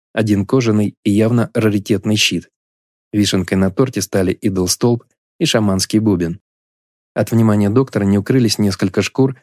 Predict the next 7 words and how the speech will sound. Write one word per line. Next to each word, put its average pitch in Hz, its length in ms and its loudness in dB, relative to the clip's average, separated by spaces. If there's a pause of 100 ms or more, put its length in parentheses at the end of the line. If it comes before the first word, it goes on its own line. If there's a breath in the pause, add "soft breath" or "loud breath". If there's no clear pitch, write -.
и 131 60 0
охотничьих 123 540 0
трофеев, 104 560 -2 (160)
привезенных 127 540 2
с - 60 -2
африканского 101 600 -2
континента. 95 640 0